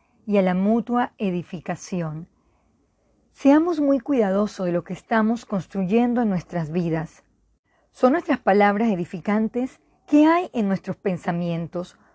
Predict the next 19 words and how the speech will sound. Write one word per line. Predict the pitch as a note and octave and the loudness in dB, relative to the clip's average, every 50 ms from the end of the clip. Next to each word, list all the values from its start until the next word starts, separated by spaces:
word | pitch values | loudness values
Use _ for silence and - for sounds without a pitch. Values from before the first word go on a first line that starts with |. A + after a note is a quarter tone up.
| _ _ _ | _ _ _
¿Cómo | - D#4 E4 F4 F4+ E4+ D#4 B3+ | 2 2 2 2 2 2 2 4
es | B3 A3+ - | 2 2 -2
nuestro | - A#3 G3+ E3+ - - F3+ E3+ | -4 -4 -4 -4 -4 -4 -4 -4
actuar? | D3+ - _ _ G3 F3+ E3+ D#3+ D#3 D#3 - _ _ _ _ _ _ _ _ - | -4 -6 _ _ -4 -2 -2 -2 -2 -6 -10 _ _ _ _ _ _ _ _ -6
¿Buscamos | G#3+ G3+ - - A#3+ A#3 B3+ C#4 C4 | -4 -4 2 2 4 4 4 4 2
las | B3 G#3+ - | 2 0 -2
cosas | - A#3+ A3+ - B3 A3 | -6 -8 -6 -4 -4 -4
buenas | G3+ G3+ G#3 A3+ A#3+ A#3 B3+ B3+ A#3 G#3 | -2 -2 0 0 0 2 0 0 0 0
de | G#3+ G#3 | 0 -2
Dios | G#3 A3+ A#3 A#3+ B3 C4+ - - _ _ _ _ _ _ _ | 0 0 0 0 -2 -2 -6 -10 _ _ _ _ _ _ _
para | - A3 G#3 G3 F#3+ | 0 2 2 2 0
nuestro | F#3+ F3+ D#3+ - F#3+ - | 0 -2 -4 -6 -12 -12
crecimiento? | - F3+ F3+ - - F#3+ F3+ F#3 G3 G#3 A3 A3+ - C4+ C4 C#4 D#4 - _ _ _ _ _ _ _ _ _ _ _ _ _ _ _ _ | -12 -12 -12 -8 -6 -4 -2 0 0 0 0 -2 -2 -4 -4 -4 -6 -8 _ _ _ _ _ _ _ _ _ _ _ _ _ _ _ _
El | - B3 A#3 | 0 0 2
verdadero | G3+ B3 B3 A3+ B3 A#3+ A#3+ C4 D4 D#4 D#4 E4+ E4+ | 4 4 2 4 2 2 2 2 2 0 0 0 0
amor | D4+ A#3 G#3+ A3 A#3+ A3 F#3+ F3 - - | 2 2 2 2 2 2 0 -2 -4 -4
edifica, | - F#3+ F3+ G3 F3 - - G#3+ G3+ E3+ - - E3+ D#3+ - - _ | -4 -2 -2 -2 -4 -4 -4 -4 -4 -4 -6 -6 -6 -6 -8 -10 _
no | G3 F#3 F#3 G3+ G3+ G3+ F#3+ | -6 -2 0 2 2 2 2
destruye. | F#3+ F3+ - - - - D#3+ E3 E3 D#3 D#3+ E3 E3 - | 0 0 -2 -6 -10 -10 -8 -8 -6 -6 -6 -6 -8 -8